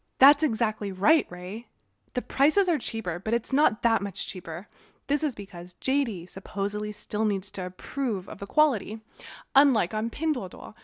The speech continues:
whose one point seven million vendors decide what they want to sell and at what price. Apparently, in order to drive volume, merchants will sometimes decide on some ridiculous prices, such as the wristwatch <laughs> recommended to me for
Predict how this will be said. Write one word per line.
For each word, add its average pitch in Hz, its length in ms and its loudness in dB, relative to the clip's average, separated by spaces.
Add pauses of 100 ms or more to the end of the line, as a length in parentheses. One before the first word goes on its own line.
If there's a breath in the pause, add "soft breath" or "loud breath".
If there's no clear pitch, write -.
(140 soft breath)
whose 202 360 -4
one 214 260 2
point 254 240 -4
seven 214 240 -2
million 202 260 0
vendors 240 400 0
decide 208 600 0
what 185 180 -6
they 190 100 -6
want 165 200 -6
to 175 60 -10
sell 247 520 0
and 196 140 -2
at 175 120 -4
what 185 180 -4
price. - 500 -8 (420 loud breath)
Apparently, 285 460 0
in 240 160 2
order 202 200 2
to 214 120 -4
drive 180 240 -4
volume, 196 520 -2
merchants 202 460 0
will 214 80 -4
sometimes 185 640 -6
decide 208 380 -2
on 185 120 0
some 185 140 -4
ridiculous 208 560 -2
prices, 214 600 -4 (440 loud breath)
such - 260 0
as 247 140 -2
the 185 100 -4
wristwatch 226 720 2
<laughs> - 0 -
recommended 208 520 0
to 254 100 -4
me 262 240 -4
for - 280 -2